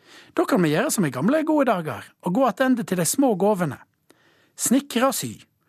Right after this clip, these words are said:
lage brødfjøl og svi inn navnet til far, strikke sokker eller pakke inn et julehefte. Bake artige pepperkaker og gi vekk en hel boks.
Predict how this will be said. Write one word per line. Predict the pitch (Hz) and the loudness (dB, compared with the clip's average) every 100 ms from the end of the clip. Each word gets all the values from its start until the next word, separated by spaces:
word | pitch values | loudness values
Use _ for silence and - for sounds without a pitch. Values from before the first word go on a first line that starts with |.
| _ - - | _ -10 -4
lage | 202 233 | -2 -2
brødfjøl | 196 214 262 202 190 185 247 | 0 2 0 0 0 0 -2
og | - - | -4 -2
svi | 262 269 254 220 | 0 2 2 2
inn | 196 175 | 2 2
navnet | 196 156 139 - | -2 -2 -6 -6
til | 151 | -6
far, | 131 127 135 - _ _ _ | -4 -2 -4 -8 _ _ _
strikke | - - 233 - 226 | -4 -2 -2 -2 0
sokker | 277 - - 185 190 - _ - | -2 -4 -4 -2 -2 -8 _ -4
eller | 180 165 | -2 -2
pakke | 185 - 180 | -4 -2 -2
inn | 135 | -2
et | - | -2
julehefte. | 165 160 127 - - - - _ _ _ _ - - | 0 0 -4 -10 -16 -20 -20 _ _ _ _ -20 -12
Bake | - 170 196 | -2 -2 -2
artige | 254 294 - 214 196 | -4 -4 -4 -2 0
pepperkaker | 233 - 208 - 180 - 175 196 | -2 -2 -4 -2 -4 -2 -4 0
og | 247 | 0
gi | 247 | 0
vekk | 190 202 | -2 -2
en | 175 180 | -4 -2
hel | 180 | -4
boks. | 131 - - - - | -8 -12 -12 -10 -12